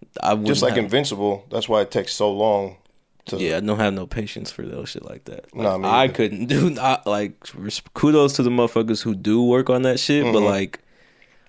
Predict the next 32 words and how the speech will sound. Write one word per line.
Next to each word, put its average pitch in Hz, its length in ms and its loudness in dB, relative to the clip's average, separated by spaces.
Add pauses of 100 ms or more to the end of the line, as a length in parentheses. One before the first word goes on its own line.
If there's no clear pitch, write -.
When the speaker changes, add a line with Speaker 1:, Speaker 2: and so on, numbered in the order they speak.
Speaker 1:
I 101 120 0
just 117 260 0
think 110 180 0
about, 98 220 -4
like, 95 240 -6 (400)
ima-, 110 220 -2
like, 110 480 0
just - 220 -4
the 107 160 4
hand, 127 360 0
I, 92 160 -2
like, 104 240 -4
I 117 100 2
use 117 180 2
that 104 180 0
for 104 140 -8
example, 98 460 -12
like, 90 180 -14
waving 107 500 -2
a 95 100 -10
hand. 101 320 -10
You're 107 120 -4
gonna 110 180 -2
have 113 160 -4
to 107 80 -8
use 107 180 -8
the 101 80 -16
same, 107 540 -6
draw 117 240 0
the 110 80 -2
same 117 300 -2
picture 101 480 -4